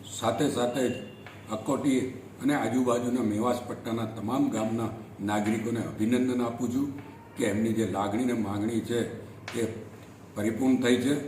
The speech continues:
અને ટૂંક સમયમાં હવે ત્યાંના બાળકો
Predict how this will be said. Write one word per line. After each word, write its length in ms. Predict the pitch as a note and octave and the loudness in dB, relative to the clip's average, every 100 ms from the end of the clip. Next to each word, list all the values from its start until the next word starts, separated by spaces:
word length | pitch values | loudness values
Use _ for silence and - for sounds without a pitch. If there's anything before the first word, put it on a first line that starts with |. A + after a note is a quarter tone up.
| - - | -8 -6
અને 140 | A#2+ B2 | -2 0
ટૂંક 240 | - - | 0 -6
સમયમાં 540 | - A#2 A#2 A#2 A#2 G2 - - - - | -4 -2 0 0 0 0 -4 -12 -16 -12
હવે 220 | G2+ B2 A#2+ | -2 0 0
ત્યાંના 480 | - A2 A2+ B2 G#2+ - - - - - | 0 0 2 0 -2 -6 -14 -18 -12 -2
બાળકો 420 | G#2+ A2 B2+ B2+ | 4 6 6 4